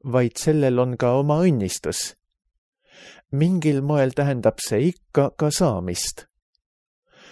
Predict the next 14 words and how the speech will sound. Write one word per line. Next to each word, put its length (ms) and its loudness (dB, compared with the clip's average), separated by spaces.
Alati, 580 2
kui 180 2
on 140 -2
tarvis 520 0
anda, 520 2
on 300 0
lihtne 480 -2
öelda, 440 0
et 360 -4
pole 200 4
võimalik, 640 -2
mul 260 2
pole 260 2
endalgi. 540 -2